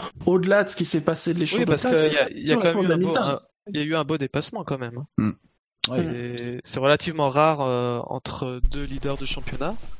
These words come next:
Speaker 2: Et, euh,
Speaker 3: Ouais.
Speaker 2: c'est,
Speaker 3: C'est
Speaker 2: c'était
Speaker 3: ça qui a
Speaker 2: dire
Speaker 3: changé aussi, euh, cette année. Ouais. C'est vrai que les, les, les, les batailles avec, euh, les leaders, euh, qu'on ne voyait plus, euh, les, euh, je ne sais pas combien de secondes devant, euh, du leader qui faisait sa petite course, euh, tranquille, euh,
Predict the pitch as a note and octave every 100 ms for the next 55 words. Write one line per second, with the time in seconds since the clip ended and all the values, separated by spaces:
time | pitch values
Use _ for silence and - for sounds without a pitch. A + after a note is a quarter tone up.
0 | - _ _ _ _ C3 B2+ B2 A#2+ A#2
1 | A2+ A2+ G#2+ - - - D3+ A2+ D#3 -
2 | E3+ A2 A#2 A2 - A2 F#2+ F#2 F2+ F#2
3 | F#2+ - - - G#2 G#2 F#2+ G2 G2 G2+
4 | G2 G#2 G#2 G2 G#2+ - A2+ G2+ G2 -
5 | G2+ F#2 F2+ F#2 F#2+ G2 G2+ B2 C3+ G2+
6 | F2+ F2 F2+ F2 _ _ - G2 G2 G#2
7 | G2+ F#2+ A2+ B2+ C#3 A2 F#2 F2 - -
8 | - - G2 G2+ G2+ F#2+ F#2 F#2 F#2 F2+
9 | G#2 - A2 - A2+ A2 - A#2 A2 A2+
10 | A2 G#2+ A2+ A#2 A#2 G#2+ G2+ G2+ G2+ G2+
11 | G#2 A2 A2+ A2 - - G2+ G2 G2+ G#2
12 | - G#2+ - G#2 G2 - G#2+ - A2+ A2
13 | G2 F#2 G2 F#2+ G2 G2